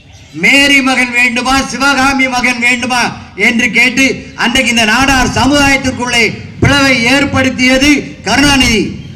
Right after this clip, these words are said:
அந்த வழித்தோன்றல்கள் தான் இன்னைக்கு பேசிட்டு இருக்கான். இன்னைக்கு பேசிட்டு இருக்கான்,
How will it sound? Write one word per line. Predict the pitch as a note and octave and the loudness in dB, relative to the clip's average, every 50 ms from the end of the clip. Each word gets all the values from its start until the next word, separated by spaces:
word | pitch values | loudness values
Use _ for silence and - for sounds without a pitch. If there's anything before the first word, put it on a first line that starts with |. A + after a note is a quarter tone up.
| - | -8
அந்த | - E3+ G3 A3+ A3+ A3 | -4 -2 0 2 2 2
வழித்தோன்றல்கள் | G3 G3+ A3 B3+ C4 B3+ - B3 A#3+ A3+ A#3 A3+ A3+ A3+ | 2 2 2 2 0 0 0 0 0 0 0 0 0 0
தான் | A#3 B3+ B3+ | 2 0 0
இன்னைக்கு | A#3+ A#3 A#3 A3+ F#3+ G#3+ | 2 0 0 0 2 0
பேசிட்டு | F#3+ - F#3 G#3 G3 F3+ | 0 2 0 0 0 0
இருக்கான். | F#3 F3 D#3 C3 - - - - - - - - - - - - - - - | -2 -2 -2 -6 -6 -10 -12 -12 -10 -10 -8 -8 -6 -6 -6 -6 -6 -4 -2
இன்னைக்கு | - - G3+ G#3 G#3 - - A3 | -2 0 2 2 0 0 0 0
பேசிட்டு | A#3+ B3 A3 A#3 G#3+ G#3 | 0 0 0 -2 0 0
இருக்கான், | G#3+ G#3+ A3 B3 B3+ G#3 E3 | 2 2 2 2 0 0 -2